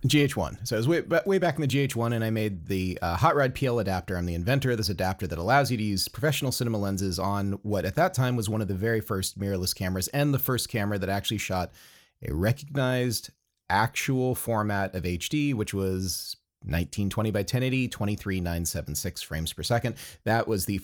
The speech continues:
only, at the time, camera that could do that. And so I thought, "Oh, it'd be a good director's finder, a crash camera, whatever it would be." Made this P L mount adapter, brought it to market. We sold them all over the world,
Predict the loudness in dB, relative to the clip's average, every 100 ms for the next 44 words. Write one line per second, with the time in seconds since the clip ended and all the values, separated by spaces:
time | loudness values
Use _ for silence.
0 | 0 2 4 2 0 -2 -2 -4 -2 0
1 | 0 -2 -2 -2 -2 -2 -4 -2 2 4
2 | 2 0 -16 -2 0 2 2 2 2 2
3 | 2 2 0 -2 -2 -2 -2 -4 -4 -6
4 | -4 -4 -2 -2 0 0 -2 -2 -2 0
5 | 0 0 0 -2 -12 _ 2 2 2 0
6 | 0 2 4 4 2 0 2 0 2 0
7 | -2 -6 -6 4 4 4 4 2 2 2
8 | 0 0 0 0 0 0 0 0 4 4
9 | 4 2 0 2 2 0